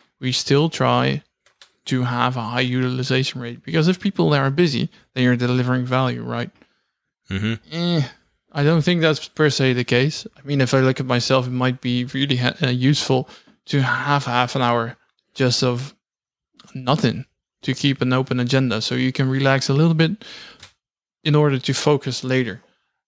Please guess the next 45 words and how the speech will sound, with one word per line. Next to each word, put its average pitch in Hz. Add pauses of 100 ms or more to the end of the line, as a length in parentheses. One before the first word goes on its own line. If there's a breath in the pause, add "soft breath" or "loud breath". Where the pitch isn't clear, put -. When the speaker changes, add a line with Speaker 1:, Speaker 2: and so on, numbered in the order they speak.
Speaker 1:
Um, 117
but 131
I 131
think 143
it's 127
really, 131 (480)
like 143
you 135
said, 143
it's 123 (280)
once 175
you 185
get 175
that 151
into 139
your 123
head 135 (920)
that 135
you 147
really 143
wanna 131
focus 135
on 117 (680)
either 131
getting 127
things 135
faster 123
or 131
Scrum 127
is 127
gonna 127
save 123
us 120
money, 120 (320)
agility 123
is 147
gonna 143
save 135
us 131
money. 127 (360 loud breath)
It's 131
really 170
hard 143
to 139
get 131